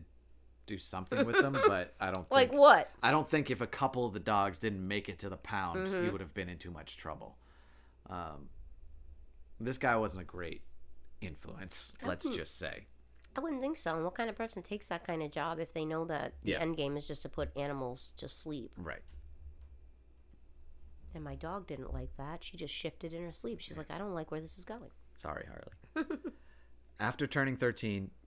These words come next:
Speaker 1: Peter got himself a girlfriend, his own
Speaker 2: Mm-hmm.
Speaker 1: age,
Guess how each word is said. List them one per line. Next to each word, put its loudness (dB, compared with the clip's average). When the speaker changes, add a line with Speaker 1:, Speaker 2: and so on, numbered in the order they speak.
Speaker 1:
Peter 2
got 6
himself 0
a -6
girlfriend, 0
his -2
own -2
Speaker 2:
Mm-hmm. -2
Speaker 1:
age, -8